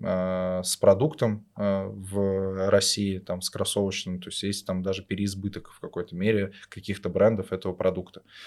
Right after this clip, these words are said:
Вот, э, поэтому с этой точки зрения все будет позитивно, продукт будет, его будет много,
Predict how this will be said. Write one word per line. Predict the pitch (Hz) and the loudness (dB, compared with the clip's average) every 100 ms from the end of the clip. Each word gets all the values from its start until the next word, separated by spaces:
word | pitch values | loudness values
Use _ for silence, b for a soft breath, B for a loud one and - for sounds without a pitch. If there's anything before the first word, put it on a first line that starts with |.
| B B | B B
Вот, | - 107 107 95 - | 4 10 10 8 2
э, | 101 101 101 98 | 4 6 8 8
поэтому | 104 120 120 113 | 8 6 6 0
с | 107 | 4
этой | 139 131 | 4 4
точки | 117 117 - | 0 0 0
зрения | 107 123 | -2 0
все | 123 | 0
будет | 107 110 110 | 0 0 0
позитивно, | 104 101 165 143 | -4 0 2 2
продукт | 120 98 98 95 | 2 2 0 -4
будет, | 95 147 131 - | 0 2 2 0
его | 95 | -2
будет | 92 95 - | -2 -6 -2
много, | 101 120 156 147 127 123 | 4 8 10 12 10 8